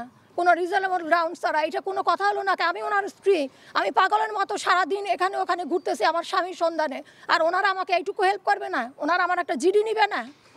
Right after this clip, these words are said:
কোন দেশে বসবাস করছি যেখানে একজন মানুষকে, আহ, গত রাত থেকে মিসিং এবং সা-, তাকে কিভাবে কারা নিয়ে গেছে, তুলে নিয়ে গেছে, আমি সমগ্র জাতির কাছে আপনাদের মাধ্যমে বলতে চাই।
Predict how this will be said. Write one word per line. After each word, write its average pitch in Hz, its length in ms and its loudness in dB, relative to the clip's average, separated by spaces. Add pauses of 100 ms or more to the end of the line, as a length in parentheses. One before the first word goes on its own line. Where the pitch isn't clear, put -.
(460)
কোন 359 240 4
দেশে 320 240 -2
বসবাস 294 480 0
করছি 247 360 -6 (800)
যেখানে 330 360 2
একজন 339 340 -2
মানুষকে, 320 500 -2
আহ, 277 100 -2 (460)
গত 285 180 6
রাত 320 300 2
থেকে 339 200 -2
মিসিং 320 420 2 (180)
এবং 294 180 2
সা-, 311 340 -2
তাকে 302 260 0
কিভাবে 359 420 2
কারা 349 320 0
নিয়ে 359 260 -2
গেছে, 339 280 0 (380)
তুলে 349 220 2
নিয়ে 370 240 4
গেছে, 330 220 -2
আমি 302 220 0
সমগ্র 320 420 0
জাতির 311 300 0
কাছে 320 220 -2
আপনাদের 294 360 -2
মাধ্যমে 285 340 0
বলতে 269 300 0
চাই। 262 240 -6